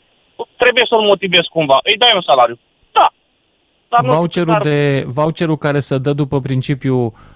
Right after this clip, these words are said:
Speaker 2: primul sosit, primul voucherizat, cum ți se pare ca idee?
Speaker 1: Aberație.
Speaker 2: Dar e o tombolă, de fapt.
Speaker 1: E, sunt,
Speaker 2: Da.
Speaker 1: sunt, cum ai spus și tu, adică nu e nimic altceva de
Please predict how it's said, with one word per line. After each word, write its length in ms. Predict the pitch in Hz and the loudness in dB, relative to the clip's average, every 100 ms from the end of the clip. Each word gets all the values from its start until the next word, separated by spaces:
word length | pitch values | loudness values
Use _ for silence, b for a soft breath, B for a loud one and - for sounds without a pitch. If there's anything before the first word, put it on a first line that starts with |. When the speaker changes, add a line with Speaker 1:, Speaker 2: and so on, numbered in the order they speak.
| b | b
Speaker 2:
primul 440 | - 139 143 135 127 | -4 -2 0 0 -2
sosit, 560 | - 123 120 143 120 - | -2 -4 -2 -4 -6 -6
primul 420 | - 127 123 110 | -4 -2 0 -2
voucherizat, 840 | 107 117 117 127 113 110 113 - - | -4 -4 -4 -4 -2 -2 -4 -6 -12
cum 160 | - 131 | -6 -6
ți 120 | - | -6
se 140 | - | -8
pare 240 | 113 104 101 | -6 -6 -6
ca 140 | 98 | -6
idee? 420 | 104 101 104 107 _ _ - | -6 -6 -8 -10 _ _ -6
Speaker 1:
Aberație. 580 | 160 143 151 139 - 101 | -4 0 2 2 0 -6
Speaker 2:
Dar 240 | - - _ _ _ _ | -6 -8 _ _ _ _
e 100 | - | -4
o 80 | 147 | -4
tombolă, 420 | 151 156 113 95 | -2 -2 -2 -2
de 100 | 101 | -4
fapt. 360 | 104 107 - - _ _ _ _ _ _ _ _ _ _ | -6 -10 -16 -20 _ _ _ _ _ _ _ _ _ _
Speaker 1:
E, 380 | - 147 156 143 | -12 -6 -4 -4
sunt, 360 | 135 - 190 180 | -8 -6 -6 -6
Speaker 2:
Da. 100 | - | -10
Speaker 1:
sunt, 420 | 156 - - 427 - | -12 -14 -16 -16 -8
cum 120 | 359 | -2
ai 240 | 269 240 _ | 0 -2 _
spus 180 | 196 | -20
și 140 | - - - | -20 -20 -14
tu, 140 | 170 | -10
adică 280 | 156 139 143 | -10 -10 -12
nu 160 | 139 135 | -10 -8
e 120 | 123 | -6
nimic 260 | 123 120 - _ | -8 -10 -14 _
altceva 380 | 123 113 - 117 | -6 -6 -2 -4
de 140 | 107 | -4